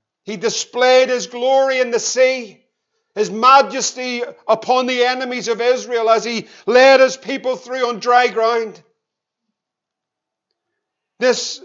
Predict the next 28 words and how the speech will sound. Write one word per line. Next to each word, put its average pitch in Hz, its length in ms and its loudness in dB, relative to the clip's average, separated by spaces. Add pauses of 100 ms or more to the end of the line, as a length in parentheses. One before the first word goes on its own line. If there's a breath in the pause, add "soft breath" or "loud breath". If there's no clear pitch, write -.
sight 269 540 0
of 247 100 2
the 247 140 2
Lord 247 340 2
leading 247 400 -6
his 214 220 -4
people 262 680 -6 (540 soft breath)
through 254 220 -4
the 233 100 -2
great 262 320 -2
wilderness, 240 580 4
of 220 240 -2
course, 262 460 -2
is 233 120 -8
something 240 680 -4 (520 soft breath)
is 226 200 -4
just - 260 -6
beyond 247 720 0 (100)
our 240 520 -2 (240)
comprehension 254 920 -2
often, 254 480 2
and 233 160 -4
the 233 80 -2
majesty 247 720 -2
and 226 160 -4
the 226 60 0
glory 262 540 0
of 226 180 -4